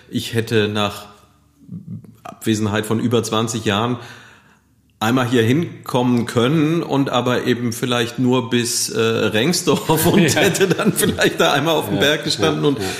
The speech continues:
Speaker 1: und hätte aber gewusst, ich darf da nicht runter. Hast du da eine Erinnerung dran, wie sich das, wie, wie das für dich war, so dicht dran und dann doch nicht hinkommen zu können?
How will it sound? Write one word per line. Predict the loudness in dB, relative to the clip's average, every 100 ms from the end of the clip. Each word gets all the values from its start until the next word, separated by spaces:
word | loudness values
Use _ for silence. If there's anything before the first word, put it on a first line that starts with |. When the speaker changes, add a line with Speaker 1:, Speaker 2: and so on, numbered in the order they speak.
| -2
Speaker 1:
und | 0 2
hätte | 2 2
aber | 2
gewusst, | 0 0 -2 -2
ich |
darf | -2 -2
da | -2 -2
nicht | 0 0
runter. | 0 0 -2 -4 -12 -20 -20 -10
Hast | -4 -2
du | 0
da | 2
eine | 2
Erinnerung | 2 2 0 0 -2
dran, | 0 0
wie | 0
sich | -4 -2
das, | -2 -2 -4
wie, | -2 0
wie | 0
das | 0
für | 0
dich | -4 -2
war, | 0 0
so | 0
dicht | -2 -2 -4 -4
dran | 0 0 0
und | -2 -2
dann | -2
doch | -2 -2
nicht | -4
hinkommen | -2 -4 -2 -4
zu | -4 -6
können? | -4 -4 -4